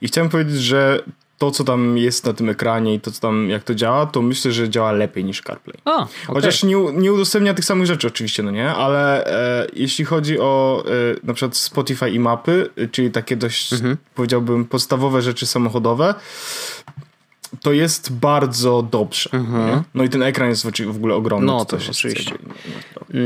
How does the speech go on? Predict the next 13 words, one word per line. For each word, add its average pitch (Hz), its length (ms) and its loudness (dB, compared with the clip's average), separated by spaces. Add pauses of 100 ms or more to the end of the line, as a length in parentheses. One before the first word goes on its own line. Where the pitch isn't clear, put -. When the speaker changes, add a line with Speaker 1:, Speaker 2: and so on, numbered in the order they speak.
(140)
Speaker 2:
No 143 160 4
i 170 140 2
ten, 123 260 0
no 113 100 0
jeszcze 131 640 2 (200)
za 123 160 -4
chwilę 123 380 0
będzie 131 640 2
YouTube 131 460 2
i 151 60 0
Netflix, 135 560 -2
nie? 127 100 0 (1300)
Speaker 1:
Tak, - 280 -6